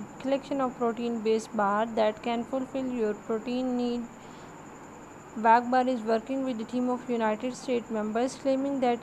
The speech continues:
each beef contains hundred percent American Wagyu and does not have nitrates, antibiotics, and added hormones. So let's check out the specification of this website. It is H T T P S secured website,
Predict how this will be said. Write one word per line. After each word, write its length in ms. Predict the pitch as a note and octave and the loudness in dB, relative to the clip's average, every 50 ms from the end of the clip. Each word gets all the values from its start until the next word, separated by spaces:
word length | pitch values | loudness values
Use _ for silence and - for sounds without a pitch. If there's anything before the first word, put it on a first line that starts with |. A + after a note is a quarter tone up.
| - | -2
each 220 | C4 C4 C#4 C#4 - - | -2 -2 -2 -2 -4 -4
beef 180 | - A#3+ A#3+ A#3 - - | -2 -2 -2 -2 -4 -4
contains 420 | A#3+ A3+ A3+ G#3+ A3 A3+ A#3 A3 | -2 -2 0 0 0 -2 -2 -2
hundred 340 | G#3 G#3+ G#3+ A3 A3+ A3+ A#3 | -2 -2 -2 0 -2 -2 -2
percent 260 | B3 A#3+ A#3+ - A#3 | -4 -4 -2 -2 -4
American 640 | A3 G#3+ G#3 G#3 G#3 G#3 - - A#3 A#3 A#3 A3+ G#3+ | -2 0 0 0 0 -2 -2 -4 -4 -2 -2 -2 -2
Wagyu 640 | G#3 G3+ G3+ G3+ - B3 C4 C#4 D4+ D#4+ E4 - - | -4 -4 -4 -4 -2 -2 0 0 2 0 0 -2 -2
and 240 | A3+ A3+ G#3+ G#3+ G#3+ | -4 -4 -2 -2 0
does 180 | A3 A3 A3 | -2 -2 -2
not 260 | A3+ A#3 B3 B3+ B3 | -2 -2 -2 -2 0
have 220 | B3+ A3+ A3 G#3+ A3 A3 A3 - - - - - | 0 2 2 2 0 -2 -6 -8 -10 -12 -12 -8
nitrates, 680 | A3 G3+ G3+ G#3 G#3 - - C4+ C4 C4+ C4+ B3+ - - | -4 -2 -2 -2 -2 -4 -2 0 2 2 2 0 -2 -4
antibiotics, 760 | A#3+ A3 A3+ A3 B3 A3 A3 A#3 A3+ A3 G#3+ A#3+ B3 A#3+ - - - - - - - - - - - - | -2 -2 -2 -2 -4 -2 0 0 0 0 0 -2 -4 -4 -6 -10 -14 -16 -16 -16 -16 -16 -14 -12 -8 -6
and 400 | A3 G#3 G#3 G#3+ A3+ B3 C4+ - - - - - - - - - - - - - - - - - - | -4 -4 -2 -2 -2 -2 -2 -4 -6 -10 -16 -16 -14 -14 -14 -16 -16 -16 -14 -12 -12 -12 -10 -4 0
added 280 | A#3 A#3+ B3+ A#3 A#3+ A#3 | 2 4 4 4 2 2
hormones. 720 | G#3 A3 G3+ - - - - - - - - - - - - - - | 2 2 2 0 0 -4 -8 -8 -10 -12 -12 -12 -14 -14 -14 -16 -16
So 180 | - - - C4+ | -12 -8 -4 -2
let's 240 | C#4 C#4+ C#4 - | -2 -2 -2 -2
check 160 | - D#4+ D4 - | -4 -4 0 2
out 220 | C#4+ D4 C#4+ C4 | 2 2 2 2
the 80 | C4+ C4 | 0 -4
specification 840 | - - - C#4 C4 - C#4 B3+ - B3 - C4+ B3+ C4 C#4 C4+ | -4 -2 -2 -2 0 0 -4 -6 -6 -4 -2 -2 0 0 0 0
of 220 | C4 B3+ B3 A#3+ A3+ | 2 0 0 0 0
this 200 | C4 C4+ C4 - | -2 -2 0 0
website. 600 | B3+ A#3 A3+ A#3 - - A3+ A3 A3 A3+ A3 A3+ | 0 0 -2 -2 -2 0 2 2 2 2 0 -2
It 160 | - A#3+ - | -4 -4 -2
is 200 | C#4 C4+ B3+ - | -2 -2 0 0
H 140 | C4+ C4+ C#4 - - | 0 0 0 -2 -6
T 80 | D4+ C#4 | -10 -6
T 100 | - D4 | -6 -6
P 200 | C#4 - C#4+ C#4+ | -4 -2 -2 -2
S 100 | C#4 C#4 | -2 -4
secured 380 | - - - C#4 B3+ B3 A#3+ | -6 -8 -2 0 2 2 2
website, 600 | A3+ A3+ A3 A3 - - A#3 G#3 G3+ G#3 A3+ B3+ | 2 0 -2 -2 -2 -2 0 0 2 2 0 0